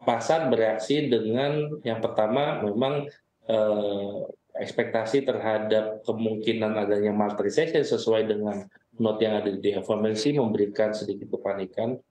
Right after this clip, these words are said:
dan memang itu yang menekan, eh,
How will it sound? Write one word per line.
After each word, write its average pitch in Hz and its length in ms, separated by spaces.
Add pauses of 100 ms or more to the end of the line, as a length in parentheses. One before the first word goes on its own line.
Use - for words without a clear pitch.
(280)
dan 101 160
memang 117 320
itu 117 160
yang 127 160
menekan, 117 720
eh, 104 340